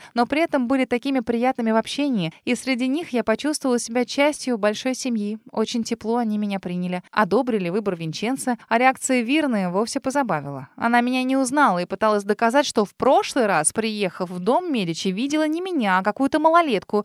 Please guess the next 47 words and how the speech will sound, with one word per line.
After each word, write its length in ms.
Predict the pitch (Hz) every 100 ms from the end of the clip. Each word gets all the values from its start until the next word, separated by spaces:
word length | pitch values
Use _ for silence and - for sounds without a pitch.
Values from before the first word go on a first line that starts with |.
| _ -
Выглядело 580 | 196 349 330 269 262
смешно. 480 | 240 214 175 165 135 _ _ _
В 80 | 190
ресторане 480 | 208 - 247 359 330
был 180 | 247 294
и 160 | 262 -
Адриано 440 | 226 214 214 202
Медичи. 440 | 180 175 151 - - -
Подошёл 400 | 185 208 262 262
к 100 | -
нам 220 | 285 285
и 140 | 202 190
поздравил 480 | 190 190 226 214 185
своего 300 | 196 185 190
сына, 360 | - 269 180 - -
а 160 | 196
уходя 340 | 196 226 226 269
кинул 280 | 269 240 214
на 80 | 196
меня 240 | 196 214
долгий 340 | 208 214 202 208
взгляд. 420 | - 180 - _
Как 200 | - 180
я 100 | 185
поняла, 300 | 196 202 240
буквально 440 | 202 170 196 185 180
вчера 300 | - 226 214
Винченцо 520 | 160 160 202 190 190
виделся 440 | 226 240 156 -
с 120 | 156
ним 180 | 170 156 -
и 100 | 233
рассказал 480 | 220 - 220 220 202
про 160 | 165
Стефани. 560 | 156 185 - 185 156 135 -
И 80 | 220
я 120 | 208
до 120 | 208
сих 160 | 208 -
пор 200 | 226 190
ощущала, 580 | - 180 - 220 196
что 180 | 160 -
настроение 600 | 185 185 208 233 254 175
у 20 | 156
Дона 260 | 165 175
Коза 280 | - 180 185
Ностры 420 | 208 233 - 165